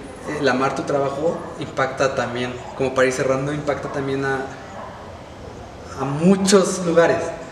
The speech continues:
O sea, digo, a Misael, poniendo su ejemplo, le apasionó esto, sabe,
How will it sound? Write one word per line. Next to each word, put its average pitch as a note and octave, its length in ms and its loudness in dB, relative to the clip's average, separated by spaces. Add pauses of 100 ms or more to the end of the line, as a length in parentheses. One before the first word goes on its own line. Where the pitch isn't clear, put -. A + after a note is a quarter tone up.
(300)
O - 20 -12
sea, D3+ 120 2
digo, C#3 240 6 (440)
a C3+ 40 -6
Misael, C3+ 480 4 (340)
poniendo B2 240 -2
su B2+ 80 -2
ejemplo, B2+ 420 0
le B2 60 0
apasionó B2 500 0
esto, C3+ 360 0 (520)
sabe, D#3+ 360 4